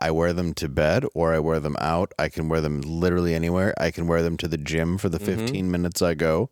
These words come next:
Speaker 2: Mm-hmm.
Speaker 1: before I decide I want a Slurpee. And wh-, I, I
Speaker 2: They
Speaker 1: honestly
Speaker 2: always
Speaker 1: love
Speaker 2: put 'em
Speaker 1: them.
Speaker 2: right next to the gym. Why, why do they do that?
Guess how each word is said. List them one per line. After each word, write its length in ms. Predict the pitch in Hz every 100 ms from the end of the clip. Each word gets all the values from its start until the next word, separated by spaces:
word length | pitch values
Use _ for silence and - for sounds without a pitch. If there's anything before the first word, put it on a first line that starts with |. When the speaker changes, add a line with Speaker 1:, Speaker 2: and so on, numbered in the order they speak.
| -
Speaker 2:
Mm-hmm. 160 | 110 151 - _ -
Speaker 1:
before 300 | 95 92 87
I 100 | 82
decide 400 | 82 - 87 80
I 80 |
want 240 | 78 82 78
a 40 |
Slurpee. 680 | 69 - 90 85 80 92 139 - - - - - -
And 240 | 107 107
wh-, 220 | 117 143
I, 200 | 127 127 - -
I 100 | 127
Speaker 2:
They 40 |
Speaker 1:
honestly 220 | 135 135
Speaker 2:
always 160 | 269 220
Speaker 1:
love 60 | -
Speaker 2:
put 80 |
'em 60 | 214
Speaker 1:
them. 40 | 190
Speaker 2:
right 140 | 185
next 180 | 190 -
to 80 | 180
the 80 | 180
gym. 280 | 190 127
Why, 120 | 117 156
why 140 | 165
do 60 | 185
they 80 | 185
do 140 | 180
that? 200 | 135 135